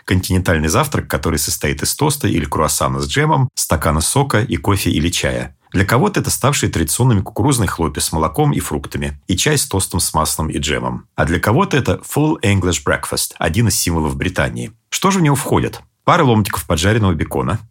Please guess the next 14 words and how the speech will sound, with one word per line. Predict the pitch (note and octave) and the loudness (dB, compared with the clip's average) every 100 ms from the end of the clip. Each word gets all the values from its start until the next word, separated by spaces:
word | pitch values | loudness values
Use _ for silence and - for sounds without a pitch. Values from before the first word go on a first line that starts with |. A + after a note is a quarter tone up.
| _ | _
яичница-глазунья, | F#2+ D#3 F3 D#3 A2+ A2+ D#2+ C#2 B1+ F2+ | 0 2 2 2 2 2 2 0 0 0
это | - F2+ | 0 -2
пара | D2+ F#2 | 0 2
яиц, | E2 G#2+ C3 | 2 2 0
которые | - - D#2+ D#2 | -4 -2 -2 0
жарятся | E2 C#2 - | 0 -2 -4
только | D#2 C#2+ | -2 -2
на | D2+ | -2
одной | C#2+ C#2+ - | -2 -2 -4
стороне, | - C#2+ C2+ C2 D2 - | -2 -2 -2 -4 -6 -6
сосиски | - A#2+ - F#2+ - | -2 0 2 0 0
или | G2 E2+ | 0 2
обжаренные | D#2+ F#2 A#2 G#2+ | 2 2 4 2
колбаски, | - D2+ C2 A#1 - B2 B2+ | 2 0 0 -2 -2 -2 -2